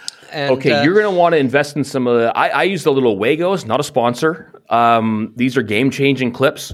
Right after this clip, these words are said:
Speaker 2: uh, like, uh, for wiring that I, I love these things. They're not tremendously expensive. They're more expensive than tape.
Speaker 1: Are these, like,
Speaker 2: Uh,
Speaker 1: the murettes, the little cones that you spin on the end?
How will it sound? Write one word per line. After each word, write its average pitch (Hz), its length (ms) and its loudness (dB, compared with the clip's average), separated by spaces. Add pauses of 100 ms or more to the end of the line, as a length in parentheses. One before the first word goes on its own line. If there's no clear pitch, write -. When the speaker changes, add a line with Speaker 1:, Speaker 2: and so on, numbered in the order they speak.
(140)
Speaker 2:
uh, 107 280 2
like, 104 340 -2
uh, 95 380 0 (420)
for 110 180 -4
wiring 147 460 0 (300)
that 113 200 -6
I, 107 280 0
I 98 80 -2
love 98 320 -4
these 143 180 -8
things. 160 280 -8
They're 101 100 -4
not 107 320 -6
tremendously 113 420 -6
expensive. 135 460 -6
They're 123 80 2
more 160 160 4
expensive 156 500 -4
than 110 340 0 (400)
tape. 147 300 -4 (260)
Speaker 1:
Are 151 80 0
these, 160 220 0
like, - 100 2
Speaker 2:
Uh, 107 160 2
Speaker 1:
the 120 80 -4
murettes, 117 440 -2
the 127 120 -2
little 123 200 -4
cones 139 440 -8
that - 120 -8
you 135 60 -10
spin 135 300 -6
on 143 140 -6
the 139 120 -6
end? 156 400 -10